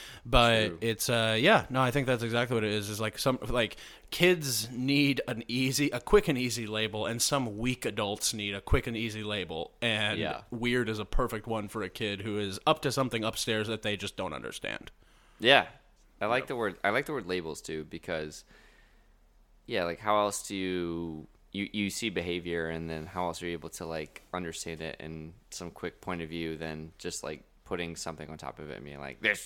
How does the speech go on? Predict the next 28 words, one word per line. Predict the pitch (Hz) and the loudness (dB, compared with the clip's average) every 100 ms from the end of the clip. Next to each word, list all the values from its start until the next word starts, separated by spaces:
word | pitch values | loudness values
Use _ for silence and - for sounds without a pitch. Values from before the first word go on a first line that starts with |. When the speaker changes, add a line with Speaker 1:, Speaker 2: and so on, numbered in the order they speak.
| 90 | -4
Speaker 2:
this | 101 | -2
is | - | 0
how | 98 92 | 0 4
I | 90 | 2
understand | 87 80 107 82 | 2 0 2 2
it | 71 | -4
now. | 67 - - | -10 -16 -12
This | 82 87 | -12 -10
is, | 76 - | -12 -2
you're | 87 80 | 0 0
weird." | 87 139 117 69 165 | -2 0 0 0 -2
Speaker 1:
Yeah, | 330 120 | -2 -2
'cause | - 151 | -4 -2
we're | 175 175 | -2 4
apes. | 240 117 - - | 4 4 -2 0
We | 147 | 2
need, | 151 160 170 143 - | 2 4 2 -2 -8
Speaker 2:
Yeah. | 80 139 139 | -4 -2 0
Speaker 1:
we | |
need | 165 170 165 | 2 2 0
to | |
be | 147 151 | -4 -2
able | 151 151 | -2 -2
to, | |
like, | 143 139 | -2 -2
"All | 127 | 2
right, | 143 156 147 120 | 6 6 4 0
that, | 135 175 - | 2 2 0